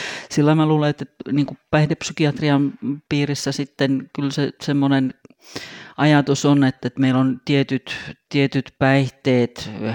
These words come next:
vaikkapa nyt opioidit, benzodiazepiinit, niin nämä on sellaisia, joihin liittyy erittäin voimakkaita, jos on niinku pitkäaikaista riippuvuustasoista käyttöä,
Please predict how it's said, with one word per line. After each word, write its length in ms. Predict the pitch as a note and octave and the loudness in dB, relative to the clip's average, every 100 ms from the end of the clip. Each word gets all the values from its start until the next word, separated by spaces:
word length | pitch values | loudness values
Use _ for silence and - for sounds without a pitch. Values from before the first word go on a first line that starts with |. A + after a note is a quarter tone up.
| - | -6
vaikkapa 380 | A2 G#2 - E3+ | -6 -6 -2 0
nyt 300 | F3 - - - - - - - | 0 -2 -12 -12 -12 -18 -20 -6
opioidit, 880 | C#3 - D3 C#3+ C#3 C#3 C3+ - - _ - - - - - - | -4 0 0 2 2 0 -4 -6 -16 _ -20 -20 -20 -20 -12 0
benzodiazepiinit, 1300 | C3+ C3 C#3 C3 B2+ - C#3 C#3 C3+ C3+ C3 - - | 0 0 -2 0 0 -2 -6 -2 0 2 0 -4 -6
niin 180 | C3+ C#3 | -2 2
nämä 120 | C#3 | 2
on 80 | C#3 | 2
sellaisia, 440 | D3 C#3 C3 C3+ | 0 0 0 0
joihin 260 | B2+ B2+ C3+ | 2 2 0
liittyy 420 | C3+ - B2+ B2+ | -2 -2 -2 0
erittäin 760 | C3 C3+ - - B2 B2 B2+ - B2+ | 0 -4 -6 -2 0 2 0 -4 -4
voimakkaita, 1040 | C3+ C#3+ C3+ C3 - - A2 A2 - - - - - - | 2 4 4 2 -2 -4 -2 -2 -2 -4 -6 -20 -10 -4
jos 160 | B2 | 2
on 120 | B2 | 2
niinku 240 | A2+ G#2 G#2+ - | 2 -2 -10 -6
pitkäaikaista 760 | C3+ - A#2+ A#2 A#2 A2+ A#2 A2+ | -6 -2 0 0 0 -4 -4 -2
riippuvuustasoista 800 | A#2+ - A#2 A2+ G#2 G#2+ - A#2 | -2 -2 -4 -2 -4 -4 -2 -4
käyttöä, 640 | G#2+ A2 - - F2+ A#2 | 0 -2 -4 -2 2 2